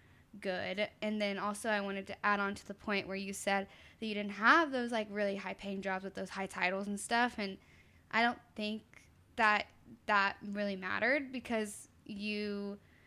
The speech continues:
not that this is, like, a financial, <laughs> like, you know, podcast, but, like, y'all, y'all chose to spend your money right, and you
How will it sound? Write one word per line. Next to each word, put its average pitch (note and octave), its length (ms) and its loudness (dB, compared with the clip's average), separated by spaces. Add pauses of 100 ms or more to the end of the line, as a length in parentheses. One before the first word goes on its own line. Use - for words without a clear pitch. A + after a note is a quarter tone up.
(180)
not B3 140 2
that G#3+ 100 -4
this G#3 160 -8
is, G3+ 80 -8
like, G3 160 -6
a G3 60 -6
financial, G3+ 720 -2
<laughs> B3+ 220 6
like, - 600 4 (840)
you B3+ 160 2
know, A3+ 380 8
podcast, B3 520 8 (100)
but, A3+ 260 8 (340)
like, D#4+ 220 2
y'all, D#4+ 460 6
y'all C4+ 300 2
chose C#4 260 -4
to B3+ 80 -10
spend B3 180 -2
your A#3 100 -2
money G#3 220 -2
right, G3+ 360 0
and G3+ 180 -6
you G3 260 -6